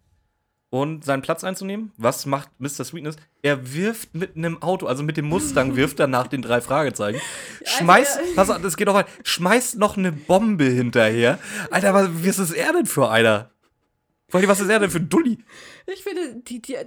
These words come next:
Speaker 2: die Ausdrucksweise von dir jetzt gerade so geil. Er schmeißt mit dem Auto. Nein, natürlich schmeißt er nicht mit dem Auto. Er versucht es den Jungs auf den Kopf fallen zu lassen
Speaker 1: Ja.
Speaker 2: mit dem Kran. Er holt nicht aus und schmeißt sie ihnen entgegen.
Speaker 1: Ja,
Speaker 2: Aber
Speaker 1: aber
Speaker 2: ja.
Speaker 1: wirft noch eine Bombe
Speaker 2: Ja,
Speaker 1: hinterher. Sag mal,
Speaker 2: eben.
Speaker 1: sag mal, was stimmt mit dem Typen nicht?
Speaker 2: Ja, eben. Das ist so ein richtiges,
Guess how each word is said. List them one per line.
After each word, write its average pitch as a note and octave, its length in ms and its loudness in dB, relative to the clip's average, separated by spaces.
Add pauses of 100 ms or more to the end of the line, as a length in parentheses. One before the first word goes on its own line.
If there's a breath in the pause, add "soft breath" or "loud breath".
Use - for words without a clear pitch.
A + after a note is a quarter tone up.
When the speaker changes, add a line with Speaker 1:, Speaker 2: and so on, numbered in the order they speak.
(200)
Speaker 2:
die C#4+ 120 -8
Ausdrucksweise A#3 640 -10
von A3 100 -10
dir A3+ 120 -8
jetzt G3+ 180 -10
gerade A3+ 220 -10
so A3+ 100 -10
geil. F#3+ 200 -8
Er G3+ 140 -8
schmeißt B3 800 -8
mit B3+ 200 -8
dem B3 140 -6
Auto. C#4 440 -8 (200 loud breath)
Nein, A#3 200 -8
natürlich C4+ 260 -8
schmeißt A3+ 240 -10
er B3+ 60 -10
nicht B3+ 140 -10
mit B3+ 120 -6
dem A3 80 -10
Auto. A3+ 220 -8
Er G#3+ 100 -8
versucht A#3+ 380 -12
es - 80 -18
den G3 180 -10
Jungs A3+ 180 -8
auf E3 120 -10
den F3 80 -14
Kopf - 240 -12
fallen A#3+ 200 -6
zu D4 140 -6
lassen A#3+ 320 -4
Speaker 1:
Ja. G#3+ 140 -2
Speaker 2:
mit G#3+ 200 -6
dem A#3+ 160 -8
Kran. B3+ 240 -10 (380 loud breath)
Er A#3+ 320 -6
holt B3 300 -6
nicht A3 240 -8
aus A#3 200 -6
und G3+ 140 -8
schmeißt G#3+ 380 -10
sie G#3+ 80 -10
ihnen A3 100 -8
entgegen. A3+ 320 -10
Speaker 1:
Ja, F#3 160 2
Speaker 2:
Aber F#3+ 200 6
Speaker 1:
aber E3+ 80 4
Speaker 2:
ja. E3 40 -2
Speaker 1:
wirft A3 160 6
noch G#3 120 2
eine G3 100 2
Bombe G#3 340 0
Speaker 2:
Ja, A3 100 2
Speaker 1:
hinterher. D3 260 2 (220 loud breath)
Sag - 20 2 (120)
mal, F3+ 80 0
Speaker 2:
eben. - 100 -6 (300 loud breath)
Speaker 1:
sag G3 160 0
mal, A3 160 8
was G#3 160 0
stimmt - 400 -6
mit F4+ 120 0
dem E3 200 -2
Typen B2+ 320 -6
nicht? A#2 200 2
Speaker 2:
Ja, C#4 140 -4
eben. A#3 240 -6
Das A3 160 -8
ist C4 120 -10
so D#4 80 -8
ein D4 120 -6
richtiges, D4 600 -10